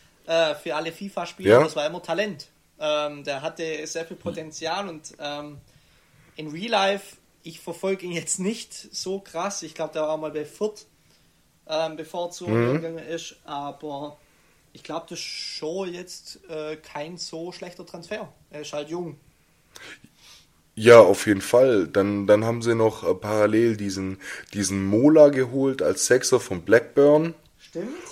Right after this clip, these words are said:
Speaker 2: Und, äh, jetzt noch als Verteidiger den Dennis Undav, äh, von Brighton, genau.
Speaker 1: Nee, als Angreifer.
Speaker 2: Der
Speaker 1: Stürmer.
Speaker 2: Nee, der ist Center Forward.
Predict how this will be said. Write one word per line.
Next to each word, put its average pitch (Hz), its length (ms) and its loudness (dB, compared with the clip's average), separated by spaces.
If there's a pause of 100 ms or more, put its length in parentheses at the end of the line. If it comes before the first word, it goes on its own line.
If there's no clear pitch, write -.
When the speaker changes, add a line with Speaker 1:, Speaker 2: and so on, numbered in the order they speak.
(140)
Speaker 2:
Und, 113 340 4
äh, 90 80 4
jetzt 104 400 2
noch 117 140 0
als 107 260 4
Verteidiger 117 640 6
den 104 260 -2
Dennis 104 360 2
Undav, 95 800 -2
äh, - 100 -4
von 98 240 -6
Brighton, 92 540 4
genau. 90 420 0 (200)
Speaker 1:
Nee, 170 120 -6
als 151 220 -6
Angreifer. 196 340 2
Speaker 2:
Der - 220 8 (200)
Speaker 1:
Stürmer. 165 400 -6 (1900)
Speaker 2:
Nee, 135 240 8
der 147 100 12
ist - 160 4
Center 139 300 8
Forward. 113 720 8